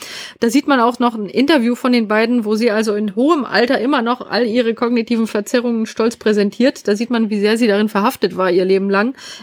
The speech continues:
Interessanterweise hat, äh, das Opfer,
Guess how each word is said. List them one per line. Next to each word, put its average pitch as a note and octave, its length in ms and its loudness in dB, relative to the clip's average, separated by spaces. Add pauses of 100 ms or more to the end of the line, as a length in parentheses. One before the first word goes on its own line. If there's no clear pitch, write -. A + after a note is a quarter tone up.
(120)
Interessanterweise A#3 1120 2 (920)
hat, - 320 -4 (360)
äh, F#3 200 2
das F3 260 -4
Opfer, E3+ 520 -2